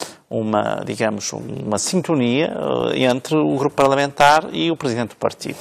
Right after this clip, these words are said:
Portanto, aquilo que eu acho que nós devemos aguardar com serenidade <coughs> e sem pronunciamentos públicos, eh,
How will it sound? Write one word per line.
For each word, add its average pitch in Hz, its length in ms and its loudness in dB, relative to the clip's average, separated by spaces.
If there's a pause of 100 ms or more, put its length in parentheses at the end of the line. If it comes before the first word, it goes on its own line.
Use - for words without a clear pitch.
(380)
Portanto, - 320 4
aquilo 139 200 2
que - 80 -10
eu 120 60 6
acho 107 140 4
que - 80 -4
nós 104 160 2
devemos 104 200 0
aguardar 107 440 2
com 185 180 0
serenidade 98 800 0 (260)
<coughs> - 260 2
e - 60 2
sem 196 240 2
pronunciamentos 131 1080 0
públicos, 113 1000 0
eh, 110 360 2